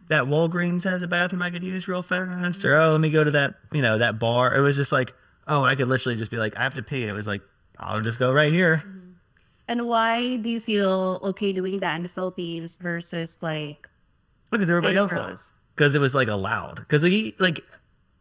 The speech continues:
Speaker 1: if everybody did it here, I would do it too. I wish everybody did it here and I would do it.
Speaker 2: <laughs> Yeah. So there's, like, kind of this bandwagon effect.
Speaker 1: Definitely a bandwagon effect.
Speaker 2: Happening.
Speaker 1: And definitely was, like, you know, we're not, like,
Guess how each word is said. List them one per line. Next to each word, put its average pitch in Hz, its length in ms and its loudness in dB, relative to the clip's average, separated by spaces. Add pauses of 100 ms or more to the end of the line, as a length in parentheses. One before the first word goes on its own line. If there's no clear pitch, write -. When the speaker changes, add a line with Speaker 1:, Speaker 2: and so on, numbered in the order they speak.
(460)
Speaker 1:
if 160 140 4
everybody 208 320 4
did 147 140 4
it 117 100 -2
here, 147 180 4
I 104 80 4
would 101 120 0
do 104 100 0
it 95 100 -4
too. 135 240 0
I 95 60 -2
wish 180 180 4
everybody 110 320 0
did 95 140 -4
it 87 80 -8
here 92 160 -8
and 87 100 -8
I 95 60 -4
would 92 160 -6
do 92 120 -6
it. - 120 -12 (440)
Speaker 2:
<laughs> 320 40 -20 (1800)
Yeah. 156 360 0 (1080)
So 226 280 0
there's, 226 260 -2
like, 208 180 -4
kind 196 220 -2
of 185 120 -4
this 175 280 -4
bandwagon 165 560 -4
effect. 147 540 -10 (380)
Speaker 1:
Definitely 156 260 6
a - 40 0
bandwagon 107 520 0
effect. 95 200 -4
Speaker 2:
Happening. 175 220 -2
Speaker 1:
And 233 60 2
definitely 415 300 6
was, 320 120 2
like, 233 380 2 (1600)
you 370 100 4
know, 170 120 4
we're 160 160 2
not, 233 180 4
like, 135 240 0